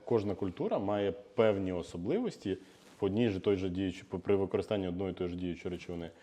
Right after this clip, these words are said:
чому, а, європейська практика йде про заборону діючої речовини, а, наприклад, не про обмеження використання на деяких культурах?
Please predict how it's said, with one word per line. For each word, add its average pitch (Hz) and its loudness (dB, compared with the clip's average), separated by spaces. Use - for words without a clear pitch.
чому, 156 -2
а, 95 0
європейська 98 2
практика 131 0
йде 92 2
про 104 6
заборону 95 2
діючої 85 -4
речовини, 123 -2
а, 98 -6
наприклад, 98 -2
не 104 2
про 101 0
обмеження 107 0
використання 95 -2
на 92 -4
деяких 95 -4
культурах? - -8